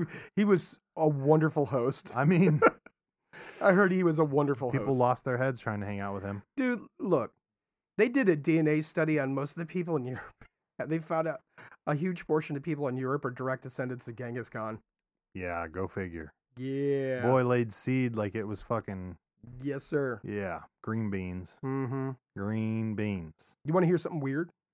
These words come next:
Speaker 2: Every day.
Speaker 1: There's a forest in Utah, right?
Speaker 2: Okay.
Speaker 1: The entire forest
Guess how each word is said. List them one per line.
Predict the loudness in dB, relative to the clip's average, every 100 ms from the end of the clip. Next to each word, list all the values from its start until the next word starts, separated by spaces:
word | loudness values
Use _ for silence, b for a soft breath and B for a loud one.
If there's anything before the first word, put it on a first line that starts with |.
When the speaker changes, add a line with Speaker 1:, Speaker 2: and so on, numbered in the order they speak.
| _ _ _ _ _ _ -14
Speaker 2:
Every | -10 -6
day. | -2 -2 -4 -12 _ -6
Speaker 1:
There's | -4
a | -4
forest | -6 -6 0 2 2 -2 -12 _ _ _
in | -8 -8
Utah, | -6 -6 -6 -10 -14 _ _ _ _ _ _ _ _ _ _
right? | -10 -10 -10 _ _ -14
Speaker 2:
Okay. | -6 -6 -6 -8
Speaker 1:
The | -4 -4
entire | -4 0 4 4
forest | 2 0 2 2 0 -6